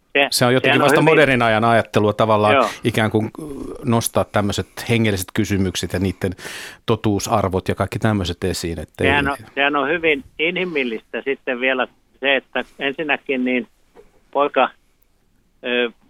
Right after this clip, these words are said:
Speaker 1: muuttaa nimensä suomenkieliseksi vasta, kun isä on kuollut. Sitten kuitenkin vastustaa esikoispojan kastamista, mutta sitten kuitenkin antaa siinä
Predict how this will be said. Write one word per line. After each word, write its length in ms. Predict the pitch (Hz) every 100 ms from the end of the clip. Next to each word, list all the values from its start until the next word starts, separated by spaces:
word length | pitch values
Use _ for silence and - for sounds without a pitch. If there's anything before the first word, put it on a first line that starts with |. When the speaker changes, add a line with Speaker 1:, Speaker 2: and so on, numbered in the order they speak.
| 143
Speaker 1:
muuttaa 640 | 139 139 131 - - 151
nimensä 440 | 139 143 135 127
suomenkieliseksi 1040 | - 143 131 123 - 120 113 110 - 123
vasta, 340 | 120 127 - 127
kun 140 | - 120
isä 360 | 135 139 123
on 120 | 107 -
kuollut. 560 | - 170 156 147 143 - - _ _ _ _ _ _ _ _ _ 151
Sitten 540 | 151 - - 135 120 - -
kuitenkin 640 | 143 143 135 - 123 107 - _ _ - 143 123 - - - -
vastustaa 680 | 143 - 139 - - 120 113 _ _ _ _ _ _ - -
esikoispojan 920 | - - 151 147 127 117 - 113 104 -
kastamista, 880 | 151 151 - 147 131 120 - - 120
mutta 320 | 120 - 120
sitten 320 | 127 - -
kuitenkin 560 | - 101 135 131 131 123
antaa 400 | 120 113 104 95
siinä 340 | 123 127 143